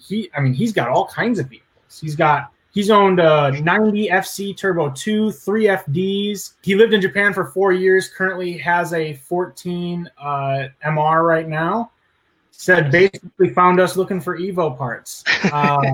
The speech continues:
Speaker 1: he was looking for Evo parts, stumbled across us. Looks like he said he also used to have a Tommy Mackin edition Evo five and a stock Evo five.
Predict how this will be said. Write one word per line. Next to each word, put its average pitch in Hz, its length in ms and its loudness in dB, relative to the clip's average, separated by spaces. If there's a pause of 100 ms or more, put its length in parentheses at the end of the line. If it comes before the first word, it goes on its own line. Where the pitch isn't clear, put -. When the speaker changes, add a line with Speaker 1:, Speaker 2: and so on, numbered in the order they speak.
(340)
Speaker 1:
he 180 60 2
was 165 100 0
looking 185 180 -2
for 165 140 -2
Evo 175 280 0
parts, 180 260 0
stumbled 175 360 -2
across 170 440 -4
us. 170 220 -2 (360)
Looks 180 160 -2
like 196 140 0
he 180 80 -4
said 185 180 -2
he 180 80 4
also 175 280 2
used 175 140 -6
to 160 80 -12
have 165 400 -2
a 131 280 -4 (140)
Tommy 165 280 -4
Mackin 156 340 -6
edition 160 800 -6
Evo 156 360 -2 (640)
five 160 640 0
and 131 120 -6
a - 60 -8
stock 165 380 -2
Evo 165 360 -4
five. 160 580 -4